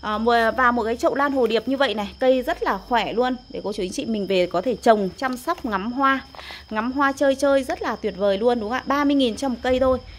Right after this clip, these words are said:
Đó, cô chú anh chị mình lấy chín cây. Chín, à, ba cây chỉ rơi có chín mươi nghìn thôi. Đó, về ngắm hoa, trồng chăm sóc để ngắm hoa thực sự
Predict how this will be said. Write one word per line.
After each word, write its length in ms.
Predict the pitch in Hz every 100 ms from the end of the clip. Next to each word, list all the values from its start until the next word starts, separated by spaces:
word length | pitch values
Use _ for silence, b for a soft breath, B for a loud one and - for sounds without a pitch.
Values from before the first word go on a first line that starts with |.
| B B
Đó, 120 | - 233
cô 100 | 269
chú 100 | 269
anh 100 | 233
chị 160 | 294 247
mình 240 | 233 214
lấy 300 | 196 196 285 -
chín 320 | 247 226 294 320
cây. 260 | 311 311 240 - - - - - - - - -
Chín, 300 | - 247 277 294
à, 160 | 233
ba 240 | 226 320 320
cây 300 | 311 294 277
chỉ 120 | 233
rơi 200 | 185 254
có 140 | 254 220
chín 340 | 214 240 294
mươi 80 | 320
nghìn 240 | 294 233
thôi. 220 | 226 269 262 - -
Đó, 380 | 185 190 240 320 202
về 200 | 214 202
ngắm 340 | 196 190 220
hoa, 280 | 269 269 262 - -
trồng 240 | 233 214 196
chăm 160 | 226
sóc 160 | 220 339
để 80 | 214
ngắm 220 | 185 202
hoa 160 | 247 240
thực 140 | 247
sự 100 | -